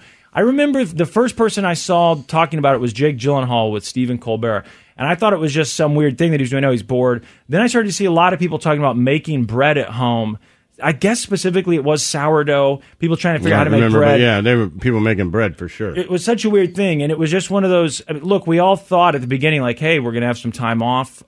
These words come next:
Speaker 1: um, or at least some downtime. We'll pick up a hobby. We'll do that thing." That, and most of us didn't, but I guess
Speaker 2: No.
Speaker 1: some people really got into, uh, making bread.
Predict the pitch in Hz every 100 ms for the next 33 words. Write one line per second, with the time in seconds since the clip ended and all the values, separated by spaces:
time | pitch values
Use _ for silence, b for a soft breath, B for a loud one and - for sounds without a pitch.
0 | - 101 101 95 95 _ 127 131 139 139
1 | 127 139 147 170 - 104 101 131 - b
2 | b b b - 120 139 135 160 180 202
3 | 254 202 110 92 - 139 143 160 170 -
4 | 233 165 135 156 165 214 262 294 233 165
5 | 107 117 101 127 151 160 180 196 120 175
6 | 170 151 139 127 123 120 117 113 110 -
7 | 110 104 101 98 98 - b b b b
8 | 123 120 113 104 - - 117 123 143 104